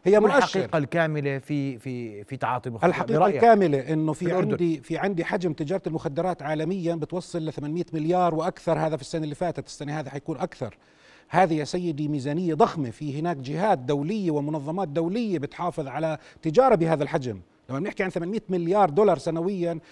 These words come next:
Speaker 1: بنحكي عن ميزانيات دول فبالتالي في منظومة دولية تحمي هذه التجارة، فبالتالي هي راح تظل بتزايد.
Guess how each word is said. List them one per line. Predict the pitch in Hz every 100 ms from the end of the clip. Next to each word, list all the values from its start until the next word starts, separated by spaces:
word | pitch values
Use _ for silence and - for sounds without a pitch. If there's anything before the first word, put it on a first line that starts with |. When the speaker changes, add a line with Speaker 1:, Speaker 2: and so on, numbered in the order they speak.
| -
Speaker 1:
بنحكي | - 151 208 - 170
عن | 160 165
ميزانيات | 156 165 180 202
دول | 160 247 170 107 - _ _ _ _ _ _ _ -
فبالتالي | 147 - 220 220 180
في | 196 190
منظومة | 185 175 254 277 208
دولية | 156 170 170 240 233 170 113 95 _ _ _ _ _ _ _ -
تحمي | - - 226 196 156
هذه | 165 147
التجارة، | - 135 156 131
فبالتالي | 131 135 - 170 156
هي | 156
راح | 147 143
تظل | 156 240
بتزايد. | 170 160 139 143 110